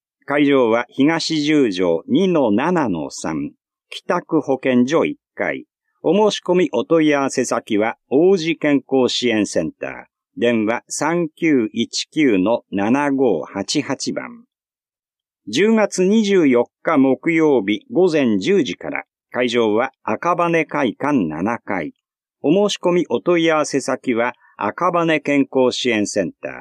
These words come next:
電話三九零三の六四八一番です。お住まいの地域に関わらず、お申し込みください。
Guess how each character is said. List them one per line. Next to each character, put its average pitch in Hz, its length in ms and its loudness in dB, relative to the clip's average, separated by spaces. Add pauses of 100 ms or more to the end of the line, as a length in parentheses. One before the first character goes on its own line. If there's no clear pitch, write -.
(220)
電 113 240 0
話 110 220 -4
三 143 380 -2
九 127 340 0
零 120 220 2
三 107 340 -2
の 110 220 -2
六 117 360 -2
四 180 400 0
八 120 360 -4
一 117 180 -4
番 69 200 -10
で - 80 -14
す。 - 180 -12 (1700)
お 127 120 0
住 226 180 0
ま 226 140 2
い 220 60 0
の 208 100 0
地 240 240 -2
域 208 160 -2
に 147 160 2
関 220 380 -2
わ 226 100 0
ら 226 160 0
ず、 165 220 -10
お 101 100 0 (200)
申 110 60 -4
し - 80 -10
込 117 100 0
み 147 120 -2
く - 140 -8
だ 64 100 -10
さ - 300 -14
い。 - 80 -20